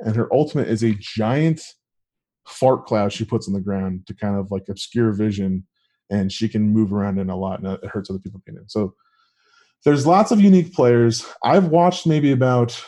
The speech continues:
it's just kinda been on the background 'cause I've been trying to get this key thing dropped on me.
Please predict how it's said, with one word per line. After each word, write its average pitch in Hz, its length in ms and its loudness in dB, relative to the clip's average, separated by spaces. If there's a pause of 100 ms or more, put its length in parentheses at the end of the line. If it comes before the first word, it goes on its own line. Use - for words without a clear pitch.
(100)
it's 143 120 -6
just 190 140 -2
kinda 170 200 4
been 131 100 2
on 123 100 2
the 113 80 2
background 107 420 -2
'cause 104 120 -6
I've 98 40 -6
been 98 80 -4
trying 107 280 -4
to 98 80 -4
get 101 240 -12
this - 400 -12 (520)
key 107 500 -2 (120)
thing 107 300 0
dropped 104 340 -4
on 110 200 0
me. 113 240 -4